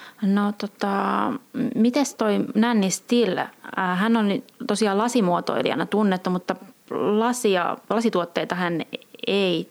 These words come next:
tehnyt Normarkun käsitöille. Onko oikeassa? Minkälaisia tuotteita hän teki?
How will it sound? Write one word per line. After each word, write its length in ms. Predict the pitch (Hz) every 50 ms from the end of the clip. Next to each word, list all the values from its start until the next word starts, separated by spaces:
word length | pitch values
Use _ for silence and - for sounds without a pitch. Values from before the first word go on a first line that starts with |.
| _ _ -
tehnyt 640 | - 170 165 156 156 165 - - _ - - - - _ _ - -
Normarkun 480 | 180 175 170 170 - - - - 135
käsitöille. 800 | - - 180 - 175 - - - - - 104 - 104 101 98 - -
Onko 280 | - - 180 175 - -
oikeassa? 720 | - 185 180 165 - - - 196 196 - - - 185 185 - - _ _ _ -
Minkälaisia 500 | 208 226 226 202 185 139 135 185 - -
tuotteita 400 | - - - - - - - 202
hän 220 | 202 185 202 208 - - _ _ _ _ _ - - - _ _ _ -
teki? 300 | - 185 185 - 185